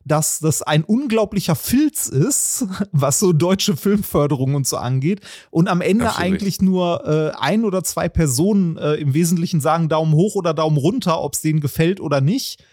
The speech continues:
Speaker 1: ne, ob's
Speaker 2: Genau.
Speaker 1: gemacht wird oder nicht. Äh, bis hin zu, äh, diese ganzen Filmförderungen ja auch alle wieder Ländersache sind. Und wenn er dann aus vier verschiedenen Ländern irgendwie Förderungen für den Film haben muss,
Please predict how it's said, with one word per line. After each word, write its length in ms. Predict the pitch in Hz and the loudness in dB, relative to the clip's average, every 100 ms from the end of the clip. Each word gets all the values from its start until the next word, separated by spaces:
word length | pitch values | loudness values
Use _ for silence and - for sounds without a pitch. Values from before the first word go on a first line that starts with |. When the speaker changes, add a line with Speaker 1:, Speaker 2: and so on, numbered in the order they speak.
| _ _ | _ _
Speaker 1:
ne, 240 | 143 214 - | -2 0 -2
ob's 220 | 165 - | -4 -2
Speaker 2:
Genau. 200 | 170 160 | 2 2
Speaker 1:
gemacht 220 | 214 - | 2 -4
wird 140 | 151 135 | -4 -2
oder 200 | 131 127 | 0 2
nicht. 380 | 143 233 - _ - _ _ | 2 0 -8 _ -20 _ _
Äh, 200 | 143 147 | 0 2
bis 280 | 123 196 - | 2 0 0
hin 280 | 196 208 202 | 0 0 0
zu, 640 | - 190 180 185 175 170 | -2 -2 -2 -2 -2 -2
äh, 420 | 139 147 139 135 | -2 0 -2 -4
diese 240 | 131 143 151 | -4 -2 0
ganzen 300 | 165 170 165 | 0 0 0
Filmförderungen 800 | 190 220 - 160 143 131 160 190 | 2 0 0 0 0 0 0 0
ja 160 | 160 | 0
auch 180 | - - | -2 -4
alle 220 | 175 185 | -2 -2
wieder 160 | 156 165 | 0 2
Ländersache 640 | 151 185 214 117 120 - | 2 2 0 0 -2 -2
sind. 300 | 117 120 175 | -2 0 0
Und 100 | 185 | 0
wenn 140 | 147 180 | -2 -2
er 60 | |
dann 180 | 165 170 | -4 -4
aus 220 | 165 135 | -4 -4
vier 220 | - 196 220 | -2 -2 -2
verschiedenen 460 | 190 - 196 190 | -2 -2 0 2
Ländern 320 | 151 175 208 | 2 0 -2
irgendwie 220 | 180 170 156 | -4 -6 -4
Förderungen 440 | 175 202 151 135 | -2 0 0 -2
für 100 | 139 | -2
den 160 | 135 127 | -4 -2
Film 220 | 143 131 | -2 -2
haben 160 | 127 | -2
muss, 180 | 139 175 | -2 -4